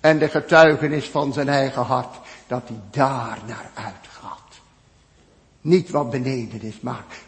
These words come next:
wat boven is. De schat bij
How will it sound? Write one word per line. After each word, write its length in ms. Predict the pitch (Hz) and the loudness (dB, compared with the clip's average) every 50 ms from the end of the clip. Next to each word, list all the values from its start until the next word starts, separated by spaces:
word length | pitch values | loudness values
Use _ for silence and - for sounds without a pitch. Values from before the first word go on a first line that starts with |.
| _ | _
wat 340 | - 107 107 - - - - _ _ _ _ | -18 -18 -18 -18 -20 -20 -20 _ _ _ _
boven 840 | - 104 - - 151 160 165 139 107 104 - - - - 95 92 95 _ _ _ _ _ _ _ _ | -20 -20 -8 -2 -2 -2 0 -2 -6 -12 -16 -20 -20 -20 -20 -20 -20 _ _ _ _ _ _ _ _
is. 340 | - 95 - - - - - - | -20 -20 -20 -20 -20 -20 -20 -20
De 60 | - | -20
schat 680 | - - - - - - - - 143 139 - - - - - - - - _ _ _ _ | -20 -20 -18 -18 -18 -18 -8 -6 -6 -6 -6 -8 -16 -20 -20 -20 -20 -20 _ _ _ _
bij 220 | - 107 107 101 | -12 -12 -12 -12